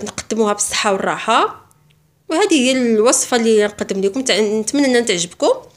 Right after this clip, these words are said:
ما تنساوش اخواتي، يعني تشتركوا في القناه اللي عجبتكم، وت-، وديروا لي لايك، وتبارطاجيو فيديوهات مع الاصدقاء. كنشكركم بزاف على التعليقات الزوينه، وت-،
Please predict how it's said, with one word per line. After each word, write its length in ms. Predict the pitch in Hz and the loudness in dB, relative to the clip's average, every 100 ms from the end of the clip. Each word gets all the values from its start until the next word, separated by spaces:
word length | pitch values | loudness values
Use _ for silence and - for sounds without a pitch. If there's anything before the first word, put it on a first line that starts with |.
| - - - | -20 -20 -8
ما 80 | 285 | -6
تنساوش 360 | 277 381 381 | -2 0 0
اخواتي، 480 | 247 247 240 233 233 | 0 2 4 4 4
يعني 360 | 208 220 220 214 | 2 4 4 2
تشتركوا 360 | - 359 381 | 2 0 0
في 80 | 285 | -4
القناه 360 | - 220 196 220 | -4 -2 0 -2
اللي 180 | 226 190 | -2 -4
عجبتكم، 800 | 175 214 190 - 220 254 370 254 | -2 -2 -2 -2 0 2 2 -2
وت-، 280 | 190 185 | -2 -2
وديروا 360 | 196 196 247 262 | -2 0 0 2
لي 140 | 226 | 2
لايك، 260 | 190 180 277 - - - - | 2 0 -2 -8 -20 -20 -18
وتبارطاجيو 580 | - - 403 403 294 311 | -10 -4 -2 0 2 0
فيديوهات 480 | 247 226 214 214 214 | -2 -2 0 0 -4
مع 60 | |
الاصدقاء. 640 | - 190 - 185 214 311 - _ _ _ _ - | -6 -6 -4 -4 -2 -4 -6 _ _ _ _ -2
كنشكركم 420 | 277 277 269 240 | 0 0 -2 -4
بزاف 400 | 180 175 214 247 | -4 0 2 2
على 80 | 226 | -2
التعليقات 400 | 214 220 220 214 | -2 -2 -2 -4
الزوينه، 600 | 170 - 214 165 180 262 | -4 -2 0 2 2 2
وت-، 200 | 277 | 0